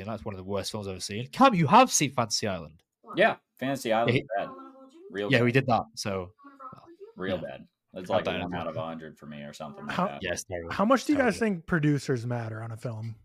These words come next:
Speaker 3: like, as opposed to directors?
Speaker 1: Well, they
Speaker 2: Uh,
Speaker 1: collect everyone together. I mean, like
Speaker 3: Well, I, I just mean, like, 'cause, like, the Night Swim, I, I think Night Swim looks awful, the Marco Polo movie. And I was, like, I texted in the group chat, like, I'm upset to see Carrie Condon in this, 'cause, like,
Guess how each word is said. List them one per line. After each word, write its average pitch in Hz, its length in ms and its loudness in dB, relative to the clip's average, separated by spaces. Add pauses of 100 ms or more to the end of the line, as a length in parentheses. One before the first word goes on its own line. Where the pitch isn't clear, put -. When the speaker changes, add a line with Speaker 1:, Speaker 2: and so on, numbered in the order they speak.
Speaker 3:
like, 156 140 4
as 147 80 6
opposed 151 260 4
to 156 60 2
directors? 120 720 -4 (1120)
Speaker 1:
Well, 147 100 0
they 98 280 -2 (100)
Speaker 2:
Uh, 175 760 -8
Speaker 1:
collect 127 300 2
everyone 107 280 -2
together. 110 500 -4 (340)
I - 40 -10
mean, 95 120 -6
like 87 280 -10 (120)
Speaker 3:
Well, 190 120 8
I, 202 300 8
I 190 60 8
just 202 140 2
mean, 247 80 4
like, 226 120 4
'cause, 185 140 2
like, 180 140 4
the 165 80 4
Night 156 260 2
Swim, 208 240 2
I, 175 220 6
I - 20 10
think 214 160 8
Night 156 200 8
Swim 147 160 2
looks 117 160 -4
awful, 113 340 -6
the 117 60 -6
Marco 120 280 -4
Polo 110 300 -8
movie. 110 320 -10
And 143 140 0
I - 20 6
was, 151 140 4
like, 156 420 4
I 160 60 8
texted 160 320 2
in 160 40 -2
the 151 80 2
group 139 140 2
chat, 151 140 4
like, 147 100 0
I'm 147 140 2
upset 156 320 2
to 135 60 -10
see - 120 -8
Carrie 143 300 0
Condon 143 400 -2
in 143 100 -2
this, 147 180 -4
'cause, 139 140 -2
like, 127 160 -2